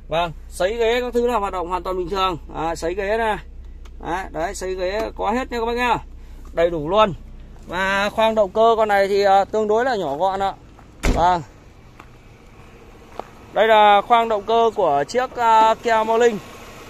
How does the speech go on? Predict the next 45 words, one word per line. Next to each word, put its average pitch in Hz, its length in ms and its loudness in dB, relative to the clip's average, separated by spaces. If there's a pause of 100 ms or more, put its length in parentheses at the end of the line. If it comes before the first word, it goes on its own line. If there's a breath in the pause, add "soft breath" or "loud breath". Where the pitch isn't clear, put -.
Vâng, 180 280 4 (120)
chiếc 214 140 -6
xe 220 200 4
này, 196 200 6
à, 185 140 6
sử 170 160 -4
dụng 175 220 -4
động 180 260 -2
cơ, 208 240 4
à, 208 200 6
bốn 202 260 2
máy 240 360 0 (200)
một 170 120 -10
chấm 208 160 -12
không. 240 240 -10 (560)
Mức 247 180 -14
tiêu 233 140 -6
thụ 220 120 -8
nhiên 220 220 -8
liệu 202 260 -6
của 175 140 -8
chiếc 220 180 -12
xe 220 280 -6
thì 202 100 -8
rơi 202 180 -8
vào 190 120 -8
tầm 180 220 -12
khoảng 151 200 -12
bốn 202 160 -6
lít 269 180 -14
rưỡi 254 220 -10
trên 233 120 -4
một 202 60 -6
trăm 208 180 -4
cây. 233 280 4 (220)
Đấy. 185 220 -4 (420)
Máy 196 240 0
tương 214 180 -2
đối 208 140 0
là 226 80 0
ngon. 208 280 4 (140)
À, 180 300 2
xem 185 260 0
dầu 175 260 6
nào. 170 180 4